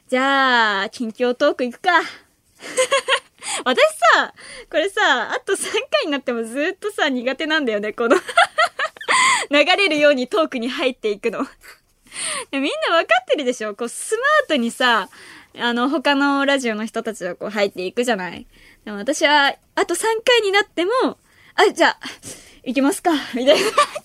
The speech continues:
感じでいけないんだよね。あ、もう一回、じゃあ、やらせてくださいね。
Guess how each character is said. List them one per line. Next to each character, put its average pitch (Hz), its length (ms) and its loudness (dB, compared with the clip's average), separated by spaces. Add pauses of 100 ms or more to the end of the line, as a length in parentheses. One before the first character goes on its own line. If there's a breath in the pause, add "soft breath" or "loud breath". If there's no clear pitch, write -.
(140)
感 381 140 -6
じ 294 160 -12
で 302 120 -4 (440 loud breath)
い 254 100 -4
け 269 120 4
な 285 100 2
い 277 80 2
ん - 20 0
だ 214 60 -2
よ 185 80 -4
ね。 240 380 -2 (560 loud breath)
あ、 240 80 -4
も 254 100 4
う 453 40 6
一 453 60 2 (240)
回、 359 320 4
じ 320 80 0
ゃ 233 200 4
あ、 - 80 -8
や 214 100 -4
ら 240 60 -2
せ 247 100 -6
て 240 60 -12
く 247 60 -4
だ 247 100 -2
さ 269 80 -6
い 190 60 -8
ね。 196 160 -14